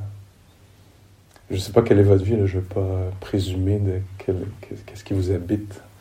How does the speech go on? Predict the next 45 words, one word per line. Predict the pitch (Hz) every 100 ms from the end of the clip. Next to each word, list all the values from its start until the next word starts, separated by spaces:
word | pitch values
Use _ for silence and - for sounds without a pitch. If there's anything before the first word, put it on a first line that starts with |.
| - - - - -
euh, | 95
dans | 90 95
la, | 92 90 92
dans | 98 95
la | 92 92
vie | 90
quotidienne. | - 95 - 92 107 104 101
Peut-être | - -
que | -
je | -
décris | 98 -
pas | - 92
du | 95
tout | - 107
votre, | 95 - -
euh, | 101 101 101
quotidien. | 98 - 92 98 131 - - - - - - - - _ 101
Mais, | 95 95 95
euh, | 92 90 90 98 - - - - -
quoi | 113
qu'il | - 107
en | 104
soit, | 101 143
dans | 131
ce | - 117
laboratoire, | 104 107 107 101 92 98 127 -
pour | 107
la | 101
plupart | 101 101 117
des | 104 98
gens, | 95 101 113 - - - - -
euh, | 92 95 92 92 95 - - - - -
les | 98 95
objets | 92 110
d'attention | 110 98 104 98 120
sont | - 104
un |
peu | 101 -
différents | 113 98 101 101 110
de | 101 95
ceux | - 98
de |
la | 98
vie | 92
quotidienne. | 92 95 - 92 92 92